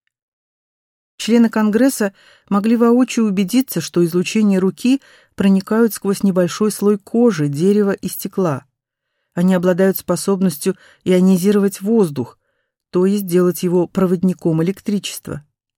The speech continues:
Усталость или болезнь человека влекут за собою уменьшение интенсивности ауры и даже полное её затухание.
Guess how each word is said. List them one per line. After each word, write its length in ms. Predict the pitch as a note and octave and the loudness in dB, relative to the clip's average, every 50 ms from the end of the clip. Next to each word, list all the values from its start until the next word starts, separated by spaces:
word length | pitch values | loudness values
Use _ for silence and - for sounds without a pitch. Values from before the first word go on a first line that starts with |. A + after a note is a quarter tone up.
| _ _ _ _ _ _ _ _ _ _ _ _ _ _ _ _ | _ _ _ _ _ _ _ _ _ _ _ _ _ _ _ _
Усталость 560 | - F#3 - - - G#3+ G#3+ G#3 G3 - - | -10 -8 -6 -2 0 0 2 2 0 -2 -2
или 140 | G#3 F#3+ G3 | -2 -2 0
болезнь 420 | E3+ F#3 F#3 F#3+ G#3+ A3 G3 F#3 D#3+ | 0 0 0 2 2 2 2 0 0
человека 640 | - - D#3+ D#3+ D#3+ D#3+ D#3+ D#3 D3+ D3+ D3 D3+ D3 _ _ _ _ _ _ _ - | 0 -2 -4 -2 -2 -2 -2 -4 -4 -4 -6 -6 -6 _ _ _ _ _ _ _ -6
влекут 380 | - F3+ G#3 G3+ - B3+ A3 | -2 -2 -2 0 0 0 0
за 80 | G#3 G#3+ | 0 -2
собою 480 | - - G#3 G3 F3+ G3+ A3 G#3+ G3+ - | -2 -2 -2 0 2 2 2 2 2 0
уменьшение 720 | G3+ F#3+ F#3+ F#3 F3+ E3 - - G3+ G3+ A3 G#3+ G#3 G3 | 0 2 2 2 2 0 -2 -2 0 0 2 2 2 0
интенсивности 840 | F3+ - - E3+ E3 D3+ - - G3 F#3+ F#3+ F#3 E3+ - - - - - | 0 -2 -2 -4 -4 -4 -2 -2 0 0 0 0 -2 -4 -8 -12 -10 -6
ауры 520 | F#3 E3+ D#3+ D#3 D3+ D3 D3 D3+ C#3 C#3+ _ _ _ _ _ _ _ _ | -6 -4 -2 -2 -2 -2 -2 -2 -4 -6 _ _ _ _ _ _ _ _
и 60 | - D#3+ | -6 -2
даже 240 | E3 F3+ F3 F3+ | -2 0 0 -2
полное 520 | D3+ _ - G3+ A3+ A3+ G#3 F#3+ F3 E3+ D#3+ | -4 _ 0 0 2 2 2 2 0 0 0
её 160 | D3+ E3 E3+ | 0 0 0
затухание. 720 | E3 E3+ E3+ - F3 E3 - - D#3 D3 C#3+ C#3+ D3+ D#3+ | -2 -2 -4 -6 -8 -10 -8 -8 -6 -6 -6 -6 -8 -10